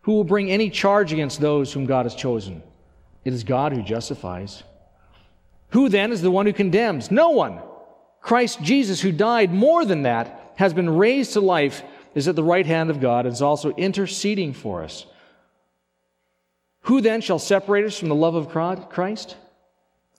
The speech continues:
Shall trouble or hardship or persecution or famine or nakedness or sword?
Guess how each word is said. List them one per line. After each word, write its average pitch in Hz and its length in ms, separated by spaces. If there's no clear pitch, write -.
Shall 147 220
trouble 165 320
or 156 100
hardship 135 460
or 123 80
persecution 156 640
or 147 40
famine 143 360
or 120 80
nakedness 160 680
or 123 60
sword? 160 520